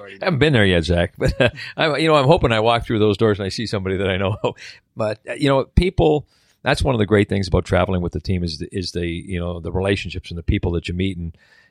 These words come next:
Speaker 2: you know, I've been fortunate enough to be doing what I've been doing for so long,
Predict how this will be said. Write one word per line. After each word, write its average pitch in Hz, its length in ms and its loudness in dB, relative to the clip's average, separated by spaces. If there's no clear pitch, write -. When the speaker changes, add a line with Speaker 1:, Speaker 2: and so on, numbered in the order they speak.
Speaker 2:
you 104 120 -6
know, 90 340 -2
I've 107 160 2
been 107 140 0
fortunate 104 360 2
enough 92 100 0
to 95 60 -4
be 90 120 0
doing 101 200 4
what 92 120 2
I've 104 180 6
been 101 120 2
doing 98 180 2
for 92 140 -2
so 98 180 0
long, 92 400 0